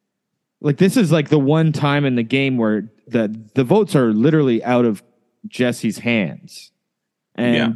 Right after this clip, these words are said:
Speaker 1: but so it's, it's like Carla gunning for him makes it complicated.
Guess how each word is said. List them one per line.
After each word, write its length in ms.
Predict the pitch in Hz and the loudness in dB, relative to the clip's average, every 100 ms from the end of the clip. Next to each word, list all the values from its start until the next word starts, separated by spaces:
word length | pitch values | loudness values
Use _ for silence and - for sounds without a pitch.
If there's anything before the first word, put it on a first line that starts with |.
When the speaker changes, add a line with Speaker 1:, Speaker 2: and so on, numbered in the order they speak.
| 104 | -2
Speaker 1:
but 300 | 123 110 - | -2 -2 -2
so 180 | 139 120 | 0 0
it's, 280 | 107 - - | 0 -8 -8
it's 360 | 127 - - | -6 -6 -10
like 360 | 101 113 104 - _ | -6 -4 -4 -8 _
Carla 360 | - 143 156 147 | -4 0 2 0
gunning 340 | 123 131 131 123 | 0 -2 0 -2
for 180 | 120 | -4
him 360 | 104 131 120 107 | -2 -2 0 0
makes 260 | 110 110 107 | -2 -2 -6
it 60 | |
complicated. 920 | - 110 117 113 - 90 82 87 90 | -4 -4 -2 -4 -4 -4 -4 -4 -6